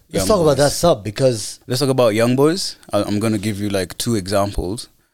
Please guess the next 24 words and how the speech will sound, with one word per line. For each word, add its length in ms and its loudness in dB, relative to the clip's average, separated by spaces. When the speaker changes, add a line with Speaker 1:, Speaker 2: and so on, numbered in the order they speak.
Speaker 2:
where 460 -2
the 80 -6
substitutions 880 -8
were 100 -10
just 500 -10
all 180 -6
over 200 -6
the 40 -8
Speaker 1:
So 120 2
what 160 4
Speaker 2:
place. 100 -4
Speaker 1:
would 120 0
you 120 4
have 140 2
done 200 0
differently 520 -6
against 320 -4
young 200 -2
boys? 240 -8
'Cause 240 -2
he 200 -2
reacted 580 0
immediately 1040 -4
Speaker 2:
Mm. 340 -8